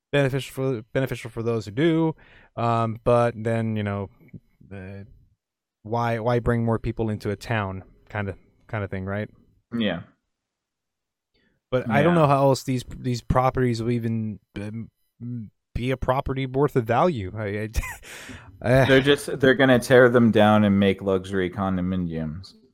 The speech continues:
Speaker 1: Oh, so
Speaker 2: That's what they're gonna do. Man,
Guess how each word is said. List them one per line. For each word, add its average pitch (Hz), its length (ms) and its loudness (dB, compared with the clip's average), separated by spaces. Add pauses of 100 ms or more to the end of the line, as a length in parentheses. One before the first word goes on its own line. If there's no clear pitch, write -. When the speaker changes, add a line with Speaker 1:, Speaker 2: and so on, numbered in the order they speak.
(1400)
Speaker 1:
Oh, 113 180 2
so 113 140 0
Speaker 2:
That's 110 100 2
what 127 180 2
they're 117 120 -8
gonna 107 240 0
do. 92 260 -2 (600)
Man, 87 320 -6